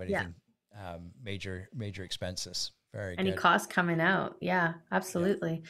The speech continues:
Speaker 2: Yeah.
Speaker 1: It also buys you time if you don't get paid, right? Like, if that tenant doesn't pay the rent, then you have a little window of time before you owe something to kind of figure out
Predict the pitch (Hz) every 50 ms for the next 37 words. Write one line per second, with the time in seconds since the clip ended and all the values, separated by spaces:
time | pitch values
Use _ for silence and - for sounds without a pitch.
0 | - - - _ - 87 87 - 254 285 285 285 262 208 180 185 190 208 214 202
1 | 202 185 - 202 196 196 196 190 185 180 - 175 170 180 190 185 - 165 156 -
2 | - - 196 269 277 185 - - 143 160 190 - 185 175 175 190 185 185 175 170
3 | 170 - - 185 185 180 175 170 170 175 196 208 226 185 - - - 165 165 165
4 | 165 156 160 160 165 165 160 - - 160 165 165 165 165 - - - - - _
5 | - 180 180 185 185 180 185 180 185 185 190 185 185 180 175 175 175 180 185 190
6 | 180 175 175 170 170 - - 185 190 196 190 180 175 170 170 170 170 180 180 175
7 | 170 170 175 196 214 202 - - 170 170 170 170 170 - 175 165 170 170 175 170
8 | 170 170 170 175 170 - 185 180 180 170 165 - - 175 170 170 165 160 160 165
9 | 160 156